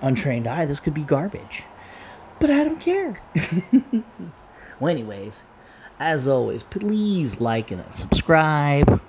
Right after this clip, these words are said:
share away, uh, comment, hate on us, that kind of good stuff. Please don't hate on us, but if you do, do. You know, you can, uh, leave us a comment on the YouTube section, as our moniker is Podcast for We.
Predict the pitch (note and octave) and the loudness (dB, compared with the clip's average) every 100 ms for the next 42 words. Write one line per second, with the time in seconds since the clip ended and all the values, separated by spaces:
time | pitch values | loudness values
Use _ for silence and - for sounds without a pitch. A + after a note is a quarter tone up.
0 | - - D3+ C#3 C3 B2 B2+ B2+ B2 B2 | -12 -10 -6 -4 -4 -4 -4 -4 -4 -4
1 | A#2+ F#2+ - - - - - A#2 G2+ - | -6 -12 -20 -20 -20 -20 -12 -10 -8 -4
2 | B2+ D3+ D3+ D3 - C3+ C3+ C3 C3 C3 | -2 0 0 -2 -2 -2 -2 -2 -6 -6
3 | A#2+ - B2 - A#2+ A#2 A#2+ - C3+ B2+ | -8 -8 -8 -6 -6 -4 -6 -6 -6 -6
4 | - C#3 D3+ F#2+ F#2 F#2+ F#2+ G2 A#2+ - | 0 0 2 0 0 0 0 0 4 4
5 | F#2+ G2+ G#2+ C3 B2 - F#2 G#2+ - - | 4 2 -2 -2 -2 -6 -8 -10 -12 -18
6 | - - - - G#2 G#2 G#2+ C3 B2+ B2+ | -18 -18 -14 -4 0 0 -2 -2 2 6
7 | A#2 A2+ G#2+ G#2+ A#2 C#3+ B2+ - - B2+ | 6 4 4 2 4 6 6 4 -4 -8
8 | B2+ B2 A2+ B2 C3 - C3 B2 - _ | -8 -8 -10 -10 -12 -10 -10 -10 -14 _
9 | - - - - - - B2 - C#3+ D#3 | -20 -20 -20 -20 -10 -4 -4 -2 -2 -2
10 | A#2+ A#2 A2+ G2+ A2+ - A#2+ A2 A2 A2 | -2 -2 -4 -4 -10 -12 -6 0 0 0
11 | A2 B2 G#2 F#2+ - - A#2 G#2+ - A2+ | -2 -4 -4 -4 -8 -4 -4 -4 -4 -6
12 | G2+ - G#2 G2+ A#2+ A#2+ G#2+ C3+ | -6 -8 -10 -8 -4 -2 -2 -2